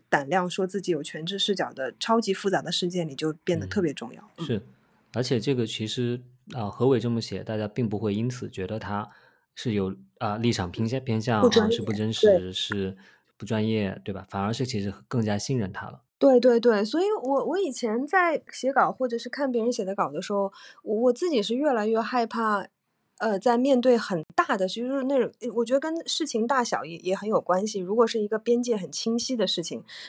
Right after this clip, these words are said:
Speaker 1: 那可能还好，但是真的在面对一场很大的事情的时候，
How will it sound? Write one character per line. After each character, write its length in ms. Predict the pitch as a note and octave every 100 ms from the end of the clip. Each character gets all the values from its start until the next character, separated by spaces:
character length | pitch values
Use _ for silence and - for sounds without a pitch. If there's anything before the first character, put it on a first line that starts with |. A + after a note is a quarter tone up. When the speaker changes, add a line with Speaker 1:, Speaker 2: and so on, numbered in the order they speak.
| -
Speaker 1:
那 100 | G#3
可 100 | E3+
能 100 | D#3+
还 200 | C#3 E3
好， 240 | - -
但 160 | A3+ A3
是 240 | A3+ G#3+ F#3+
真 160 | A#3+ A#3+
的 180 | A#3+ A3
在 140 | -
面 180 | A#3 A#3
对 160 | A3+ A3
一 40 |
场 220 | A3 D#3+
很 380 | F3 - G#3 F#3
大 240 | A#3 C#4+ A3
的 100 | F#3+
事 160 | -
情 160 | F#3 D#3+
的 80 | E3
时 160 | -
候， 240 | E3 E3